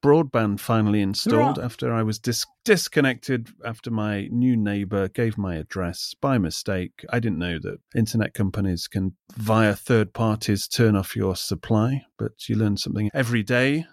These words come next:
Speaker 1: So we will be back. Uh, we have a new microphone. Uh, Dan Rogers is, uh,
Speaker 2: Live and uninterrupted from the dungeon.
Speaker 1: <laughs> Now you can hear him.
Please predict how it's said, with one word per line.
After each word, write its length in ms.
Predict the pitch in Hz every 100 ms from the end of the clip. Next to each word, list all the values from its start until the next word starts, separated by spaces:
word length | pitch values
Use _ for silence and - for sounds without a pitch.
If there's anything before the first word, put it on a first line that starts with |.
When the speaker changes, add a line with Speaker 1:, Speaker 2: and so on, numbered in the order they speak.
| _
Speaker 1:
So 380 | - 147 147 151
we 180 | 139
will 160 | 156 139
be 140 | 131
back. 500 | 120 135 165 - -
Uh, 180 | 147 123 120
we 120 | 135
have 140 | 139
a 60 | 127
new 160 | 127
microphone. 800 | 120 127 135 139 - 147 165 151
Uh, 100 | 117
Dan 320 | 110 127 120 123
Rogers 560 | 127 127 165 170 -
is, 400 | - 110 104 -
uh, 380 | 120 110 107 104 110 _ _ _ _ _ _ -
Speaker 2:
Live 300 | 110 113 113
and 100 | 110
uninterrupted 640 | 110 110 110 110 107 - 110
from 160 | 110
the 80 | 104
dungeon. 540 | 107 107 117 135 139 - -
Speaker 1:
<laughs> 680 | 113 - 143 - 135 147
Now 600 | 120 117 123 135 135 120
you 120 | 117 120
can 140 | 131
hear 260 | 117 131 135
him. 260 | 127 -